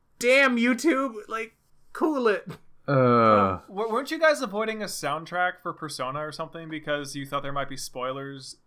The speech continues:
Speaker 3: in the music?
Speaker 2: Yeah, I think, I think
Speaker 1: Uh,
Speaker 2: Adam told me to avoid the Persona five soundtrack because it,
Speaker 3: Mm.
Speaker 2: like, certain songs are indicative of certain levels.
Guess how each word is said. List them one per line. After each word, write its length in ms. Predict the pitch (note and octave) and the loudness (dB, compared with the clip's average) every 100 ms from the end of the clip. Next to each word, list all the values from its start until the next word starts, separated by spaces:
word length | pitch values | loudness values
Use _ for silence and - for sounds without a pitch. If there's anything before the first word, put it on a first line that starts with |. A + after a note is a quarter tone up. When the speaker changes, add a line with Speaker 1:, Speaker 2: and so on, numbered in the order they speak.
| - | -12
Speaker 3:
in 260 | C3 C3+ | -10 -8
the 60 | C3 | -10
music? 300 | B2 B2 B2+ | -10 -4 6
Speaker 2:
Yeah, 280 | F#3+ D#3+ C3 | 10 10 10
I 80 | E3 | 4
think, 380 | D3+ A#3 G3+ - | 4 2 0 0
I 80 | C#3+ | 4
think 160 | F#3+ - | 4 8
Speaker 1:
Uh, 40 | |
Speaker 2:
Adam 280 | B2+ C#3 C3 | 8 8 4
told 260 | - D3+ C#3 | 4 6 6
me 80 | C3 | 4
to 140 | C3+ | 6
avoid 540 | A#2+ G2 A2+ A#2+ A#2 G2+ | 6 6 6 8 6 2
the 520 | A2+ G#2 G2+ G2 F#2 - _ - | 6 6 6 4 2 -4 _ -6
Persona 280 | - A2+ | 2 4
five 220 | A2 A2 G#2+ | 6 4 4
soundtrack 580 | C#3+ C#3 E3+ D#3 - - _ _ _ - | 0 2 4 4 2 -14 _ _ _ -2
because 420 | A#2+ C3+ A2+ G#2 | 4 6 6 2
it, 180 | A2+ G2+ | 0 -2
Speaker 3:
Mm. 140 | - | 2
Speaker 2:
like, 300 | A2+ G2+ F2 _ _ _ - | 4 4 2 _ _ _ -2
certain 380 | - C3 B2 | 6 6 6
songs 580 | A2 - G#2+ A2+ A#2+ A#2 | 0 4 6 8 6 4
are 140 | G#2+ G#2 | 6 6
indicative 320 | G#2 A2 G2+ | 4 2 -2
of 160 | G2 | -4
certain 260 | F#2+ G#2 F#2+ | 0 0 2
levels. 520 | F2+ F#2 A#2 C3+ - | 0 2 2 0 -2